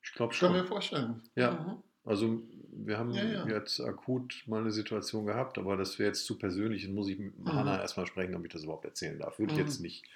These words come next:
Speaker 1: so gerne, aber
Speaker 2: Mhm.
Speaker 1: wir haben mal etwas besprochen, was mit Gefühlen zu tun hat.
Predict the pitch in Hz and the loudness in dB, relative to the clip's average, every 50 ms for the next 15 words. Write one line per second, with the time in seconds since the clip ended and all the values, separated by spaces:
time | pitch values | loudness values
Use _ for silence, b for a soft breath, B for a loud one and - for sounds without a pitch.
0 | B B B B 98 82 90 95 104 120 127 117 101 98 104 104 98 104 95 104 | B B B B -4 0 2 4 4 4 4 4 4 6 6 6 6 4 4 2
1 | 110 113 113 B B B B B B B B B B B B B B 104 104 101 | 2 0 -2 B B B B B B B B B B B B B B 4 6 6
2 | 101 - 107 - - 117 101 - - - 120 - - - - 123 123 - - 147 | 6 6 2 2 2 2 0 0 0 -2 -4 -4 -4 -4 -2 -2 -2 0 -2 -4
3 | 139 139 120 107 104 - - - 104 - - - - - - 175 135 98 98 - | -2 -2 0 0 0 0 0 -2 -2 -4 -4 -6 -4 2 4 4 4 4 2 -2
4 | - - - 95 90 90 92 117 156 160 - | -6 -4 -2 -2 0 0 0 -2 -4 -6 -8